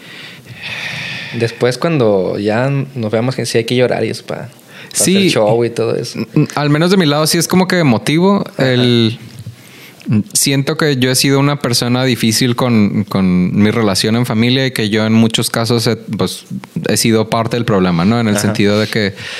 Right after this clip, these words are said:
Speaker 2: pues, mamón el vato, pa acabar pronto. E intenté tomar, eh, la cuarentena como oportunidad para, eh, eh,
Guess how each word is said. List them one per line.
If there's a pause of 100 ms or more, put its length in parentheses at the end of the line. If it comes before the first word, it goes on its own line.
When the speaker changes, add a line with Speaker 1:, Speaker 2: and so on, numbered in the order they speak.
(100)
Speaker 2:
pues,
mamón
el
vato,
pa
acabar
pronto. (1200)
E
intenté
tomar,
eh,
la
cuarentena
como
oportunidad
para, (600)
eh,
eh,